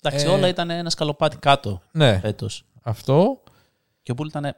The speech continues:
Speaker 1: έξι σκαλοπάτι
Speaker 2: Και
Speaker 1: κάτω.
Speaker 2: απλά επειδή, ξέρεις, έχει γίνει πάρα πολύ κουβέντα όλα αυτά τα χρόνια για αυτό το, το story των Lakers και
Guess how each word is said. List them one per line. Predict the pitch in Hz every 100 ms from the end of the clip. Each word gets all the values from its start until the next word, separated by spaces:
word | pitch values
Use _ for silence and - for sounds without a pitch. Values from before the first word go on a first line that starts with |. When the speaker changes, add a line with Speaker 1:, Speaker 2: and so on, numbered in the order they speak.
| _
Speaker 1:
έξι | 120 - -
σκαλοπάτι | - - 185
Speaker 2:
Και | 196 185 185
Speaker 1:
κάτω. | - _
Speaker 2:
απλά | 160 151 175
επειδή, | 170 147 165 165 214 226 - _ _ _ _ _ _
ξέρεις, | - 185 160 - - _ _ _ _ _
έχει | 151 147
γίνει | 160 175 180 -
πάρα | - 165 170 170 160 135
πολύ | 117 120 117
κουβέντα | - 98 104 98 92 85 - _ -
όλα | 156 170 156 123
αυτά | 101 117
τα | 107 101
χρόνια | - 104 98 90 85 - _ _ _ _ _ _ _
για | 117 123
αυτό | 117 - 131
το, | 120 113 107 104 101 98 98 98 _ _ _ _ _ _
το | 135 -
story | 139 120
των | 107 107 107
Lakers | 104 95 104 107 - _ _ _ _ _ _ _ _ _ _ _
και | 131 123 123 120 117 113 110 107